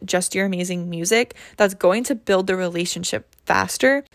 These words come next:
So now you've got a fan who cares about you, supports you, they've come to some shows, they've maybe bought some music for you. How do you get them to stick around after your music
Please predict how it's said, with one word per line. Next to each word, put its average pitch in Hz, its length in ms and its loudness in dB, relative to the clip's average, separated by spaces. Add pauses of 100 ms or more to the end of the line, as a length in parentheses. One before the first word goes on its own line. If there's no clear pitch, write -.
So 208 160 4
now 247 160 6
you've 302 160 -4
got 277 100 6
a 285 60 0
fan 202 440 0
who 196 440 -2
cares 220 240 4
about 214 200 2
you, 208 100 -4
supports - 440 -2
you, 185 240 -6
they've 170 300 -2
come 175 240 -8
to - 80 -10
some - 160 -4
shows, 262 580 2 (420)
they've 185 440 4
maybe 190 260 2
bought 170 240 2
some 180 160 -4
music 214 340 -2
for 196 240 0
you. 185 280 0 (180)
How 247 220 2
do 320 80 2
you 311 60 2
get 311 100 -4
them 285 140 0
to 233 120 -8
stick - 420 0
around 175 520 2 (240)
after 214 320 4
your 214 180 0
music 208 580 2